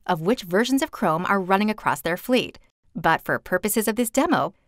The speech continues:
let's head to the Chrome version page for more information. While my version might look a little different than yours, all versions of Chrome browser after version seventy-four have legacy browser support integrated into the browser.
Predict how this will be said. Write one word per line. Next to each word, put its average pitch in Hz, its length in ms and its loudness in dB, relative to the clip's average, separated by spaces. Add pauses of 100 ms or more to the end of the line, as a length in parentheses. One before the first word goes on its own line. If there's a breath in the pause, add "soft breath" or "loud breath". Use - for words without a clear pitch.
(100)
let's 320 240 0
head 254 180 4
to 254 80 -2
the 254 100 4
Chrome 226 460 4
version 202 400 2
page 143 380 -6
for 208 120 2
more 175 220 2
information. 170 680 -4 (680)
While 339 220 4
my 320 200 4
version 247 320 4
might 262 220 4
look 247 140 -2
a 226 40 2
little 185 280 0
different 175 340 -2
than 185 140 0
yours, 151 420 -4 (340 loud breath)
all 277 220 8
versions 240 400 2
of 214 100 -2
Chrome 180 280 0
browser 185 500 0
after 180 320 4
version 175 340 0
seventy-four 156 920 0
have 240 260 -2
legacy 226 400 0
browser 175 400 0
support 214 460 0 (100)
integrated 170 480 -2
into 170 160 -4
the 175 80 -4
browser. 202 460 0